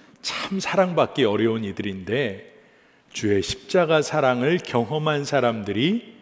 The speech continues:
모이게 된 공동체라는 겁니다. 여러분, 교회는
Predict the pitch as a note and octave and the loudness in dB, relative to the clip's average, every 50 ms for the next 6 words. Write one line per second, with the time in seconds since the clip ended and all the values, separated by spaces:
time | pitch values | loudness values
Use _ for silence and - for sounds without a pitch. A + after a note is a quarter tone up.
0 | - - _ _ _ _ _ - A#2 A#2 B2 D#3 E3 F3 F3+ F3 D3 F3 E3+ D#3+ | -20 -20 _ _ _ _ _ -6 -4 0 4 6 6 6 6 4 4 4 2 4
1 | D#3 D#3 D3 D#3 D#3 D3 G#2+ G#2 G2+ G#2 A2 A2+ A#2 A2+ - - A#2+ A2+ A2+ A2+ | 2 2 0 0 -2 -4 -4 -4 -2 -2 -2 -2 -2 -4 -2 0 0 0 0 -2
2 | - - - - - G#2+ G2 G2 G#2 G#2+ G#2 F#2+ G2 G2+ G#2 - - - - - | -4 -12 -20 -6 -6 -4 -4 -4 -6 -6 -6 -8 -8 -10 -14 -16 -18 -20 -20 -20
3 | _ _ _ _ _ _ _ _ _ _ _ - - - - _ _ _ _ _ | _ _ _ _ _ _ _ _ _ _ _ -20 -20 -20 -20 _ _ _ _ _
4 | _ - B2 C#3+ G#3+ G3 - - - A2+ G#2 A2 C3 D3 D3+ C#3 A#2+ G#2+ G#2+ A2+ | _ 0 2 2 2 0 0 2 2 4 4 6 4 4 4 2 0 -2 -2 -4
5 | B2 A2+ F#2+ F#2 F2+ G2 | -4 -6 -8 -10 -12 -16